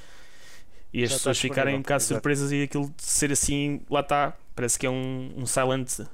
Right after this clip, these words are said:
Speaker 1: eh, release numa loja como se fosse o Steam ou isso, que é, e ninguém dá por ela. Estás a perceber? Acho
Speaker 2: Mas as
Speaker 1: que
Speaker 2: pessoas gostam, gostam daquele build-up, daquela olhar devagarinho, eles estarem a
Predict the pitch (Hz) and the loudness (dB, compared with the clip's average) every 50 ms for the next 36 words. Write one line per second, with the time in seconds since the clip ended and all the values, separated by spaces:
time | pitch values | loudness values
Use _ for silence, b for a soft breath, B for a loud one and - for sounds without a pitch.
0 | - - - - 135 127 120 120 120 120 123 123 123 127 131 131 135 139 143 - | -10 -10 -8 -4 -2 0 2 2 2 2 2 2 2 2 2 4 4 2 2 2
1 | - - - - - - - - - - - - 131 127 131 131 135 135 127 120 | 2 0 0 -2 -4 -8 -10 -12 -12 -10 -6 -4 0 2 4 4 6 6 4 4
2 | 127 123 127 120 120 - 127 123 123 - - 135 123 - - 127 120 - - - | 2 0 -2 -2 -4 -4 -4 -4 -4 -4 -4 -4 -4 -4 -4 -4 -6 -6 -4 -2
3 | 131 127 127 127 135 139 135 - - 143 139 139 139 135 135 123 - - - - | -2 0 0 0 0 0 0 0 0 2 2 2 2 0 -2 -4 -6 -8 -10 -8
4 | 57 117 135 135 139 139 139 143 143 143 135 - - 139 131 123 123 120 117 - | -4 -2 0 2 2 2 2 2 2 2 0 0 2 4 4 4 4 2 0 -4
5 | - - - - - - - - - 113 110 - - 107 113 - B B B B | -8 -12 -12 -12 -12 -12 -10 -10 -10 -8 -8 -8 -8 -8 -8 -10 B B B B
6 | B B B B B B B B B B B - - - - - - - 226 185 | B B B B B B B B B B B -10 -10 -10 -10 -8 -8 -6 -6 -6
7 | 147 135 - - - - 156 156 160 156 151 170 165 160 156 - - - 165 160 | -6 -6 -6 -6 -6 -2 0 0 0 0 2 2 2 2 2 0 0 2 2 2
8 | 165 160 156 - 170 165 - - 170 165 160 - _ _ _ _ - 156 - - | 2 -2 0 2 2 2 2 2 0 -2 -2 -4 _ _ _ _ -8 -6 -2 0
9 | 170 160 143 160 165 156 147 180 175 156 - - - 131 127 - 139 131 131 131 | 0 0 2 2 2 2 4 4 4 4 4 2 -2 -4 -2 0 0 0 2 2
10 | 127 127 127 127 127 127 127 127 127 127 127 127 - _ _ _ _ _ _ _ | 2 4 4 4 2 2 2 0 0 -2 -2 -4 -6 _ _ _ _ _ _ _
11 | _ - - 131 131 131 135 139 123 110 104 117 127 127 143 139 139 147 139 147 | _ -10 -6 -2 2 2 2 2 0 -6 -8 -12 -14 -14 -8 -4 -2 0 2 2
12 | 151 165 175 170 165 151 147 143 135 131 135 131 131 127 127 - - 139 131 135 | 2 2 2 0 -2 -2 -2 -2 0 2 2 2 2 0 0 0 0 0 0 0
13 | 131 131 127 127 123 | 0 -2 0 -2 -2